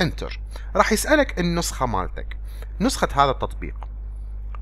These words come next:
واحد، اثنين، ثلاثة، أربعة أو واحد فاصلة واحد، واحد فاصلة اثنين، واحد فاصلة ثلاثة وخلافه. إذا أنت راضي بالنسخة اللي هو اقترح لك إياه فتضغط Enter.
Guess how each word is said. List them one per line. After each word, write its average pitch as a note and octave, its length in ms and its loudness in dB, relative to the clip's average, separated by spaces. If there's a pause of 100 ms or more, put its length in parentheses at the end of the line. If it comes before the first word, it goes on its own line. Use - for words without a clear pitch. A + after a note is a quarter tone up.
واحد، C3 500 6
اثنين، C3 380 0
ثلاثة، C3 500 2
أربعة A#2+ 500 4
أو F#2 100 -2
واحد B2 280 0
فاصلة C#3 320 2
واحد، C#3 340 2
واحد A2 220 -2
فاصلة C#3 300 0
اثنين، B2+ 220 -2
واحد B2+ 260 -2
فاصلة D3+ 260 2
ثلاثة C#3 340 0 (320)
وخلافه. F#2+ 580 2 (240)
إذا D#3+ 200 6
أنت A3+ 160 4
راضي C#3+ 320 6
بالنسخة A2+ 520 -2 (400)
اللي A2 160 -4
هو D#3 180 2
اقترح - 400 -2
لك G#3+ 180 0
إياه G#3+ 300 4 (240)
فتضغط - 480 0
Enter. - 380 -4